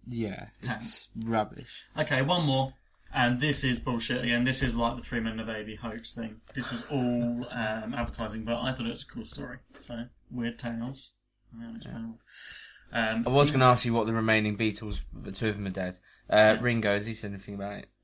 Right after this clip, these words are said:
Speaker 2: Uh, I didn't, I didn't have a look for what he said about it.
Speaker 1: No, no one cares about Ringo anyway.
Speaker 2: No, I just pulled out a few of the craziest things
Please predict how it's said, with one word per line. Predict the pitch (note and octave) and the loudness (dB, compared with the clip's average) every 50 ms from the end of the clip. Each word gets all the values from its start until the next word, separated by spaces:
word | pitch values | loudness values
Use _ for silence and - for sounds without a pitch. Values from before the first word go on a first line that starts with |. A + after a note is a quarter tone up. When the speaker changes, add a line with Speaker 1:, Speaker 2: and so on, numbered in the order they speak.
| _ - A#2 | _ -8 -2
Speaker 2:
Uh, | B2 B2 A#2+ A#2+ A#2+ B2 A#2+ | 0 2 2 4 4 2 2
I | B2 | 2
didn't, | A#2 A#2 A#2 A#2 - - | 0 0 -2 -4 -4 -6
I | B2 A#2+ | -6 -6
didn't | A2+ A2+ A#2 A2 | -4 -4 -6 -8
have | G#2 G2+ | -8 -10
a | G2+ | -12
look | G#2 G#2+ - - - | -12 -14 -14 -16 -16
for | - A#2 A2+ | -14 -14 -12
what | - | -12
he | A2 G#2+ | -14 -14
said | - - A2+ A2 | -16 -16 -16 -16
about | A2 A2+ A2 - | -16 -14 -12 -10
it. | A2 | -8
Speaker 1:
No, | G#2 G2+ G2+ A2 | -6 -6 -4 0
no | A2+ A#2 | 2 2
one | A#2 A2 | 2 4
cares | A#2 A#2 G#2+ | 2 2 2
about | G2+ G#2+ G#2 G2 | 2 0 -2 -2
Ringo | G2+ G2 G2+ G2 G2 G2+ | -4 -6 -6 -6 -6 -6
anyway. | G2+ G2+ G2+ G2+ G2+ - - - | -8 -8 -12 -14 -16 -18 -20 -20
Speaker 2:
No, | F3 F#3+ D#3 A#2 A#2 A2 | -20 -18 -18 -16 -10 -6
I | A#2+ B2+ | -4 -4
just | A#2 A#2 A2+ - | -2 -4 -6 -6
pulled | - A#2+ A2+ A2 | -6 -4 -4 -4
out | A#2 A#2+ | -4 -6
a | |
few | - - - A#2 G#2+ G#2+ | -8 -10 -8 -8 -8 -8
of | G#2 - | -10 -12
the | - A#2 | -14 -14
craziest | - - A#2 G#2+ G#2 G2+ A2 G#2+ G#2 - | -8 -6 -6 -6 -6 -8 -10 -12 -12 -10
things | - A#2 A2 A2 - | -8 -8 -8 -10 -12